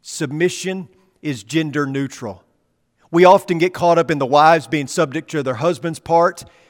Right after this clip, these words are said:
but she's not the only one who's to be in subjection. Submission is gender neutral. While God established leadership within the home and within the church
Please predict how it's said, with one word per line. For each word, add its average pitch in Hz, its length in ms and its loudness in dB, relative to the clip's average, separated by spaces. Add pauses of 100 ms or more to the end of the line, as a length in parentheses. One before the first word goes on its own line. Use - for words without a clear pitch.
(240)
but 180 100 4
she's 220 220 -2
not 220 180 6
the 202 140 -4
only 214 320 2
one 147 260 0
who's 147 220 -6
to 151 120 -12
be 156 380 -4
in 147 140 -12
subjection. 123 880 -8 (420)
Submission 185 720 2 (180)
is - 560 0
gender 220 560 2 (140)
neutral. 175 480 2
While 160 160 8
God 220 260 8
established 214 560 2
leadership 196 560 0
within 175 280 -2
the 165 100 -2
home 202 380 2
and 170 100 0
within 175 300 0
the 151 100 -4
church 202 760 0